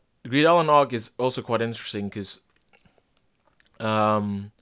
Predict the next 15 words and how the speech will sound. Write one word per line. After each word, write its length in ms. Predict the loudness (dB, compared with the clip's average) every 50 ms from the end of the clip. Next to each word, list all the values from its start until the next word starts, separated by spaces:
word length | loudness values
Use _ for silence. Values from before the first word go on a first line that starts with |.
| _ _ _ _ _ _ _ _ _ _ _ _ _ _ _ _ _ _ _ _ _ _ _ _ _ _ _ _ _ -10
you 180 | -6 -6 -6
can, 520 | -6 -4 -4 -4 -2 -2 -2 -4 -4 -6 -8 _ _ _ _ _ -6
uh, 120 | -6 -4 -4
th-, 180 | -6 -8 -16 -12 -8
uh, 80 | -8
because 400 | -6 -6 -8 -6 -6 -6 -6 -8 -12 _ _ _ _ _ _ _ _ _ _ -18 -18 -12 -8
it's, 320 | -8 -6 -6 -8 -10 -6 -8
it's 160 | -6 -4 0
a, 240 | 2 2 2 2 2
it's 160 | -2 -4 -4 -4
a 40 |
game 460 | -6 0 2 4 4 4 4 2 0 0
made 240 | 0 0 -2 -2
by 180 | -2 -2 -2 -2
his, 300 | -2 -6 -8 -10 -12 -16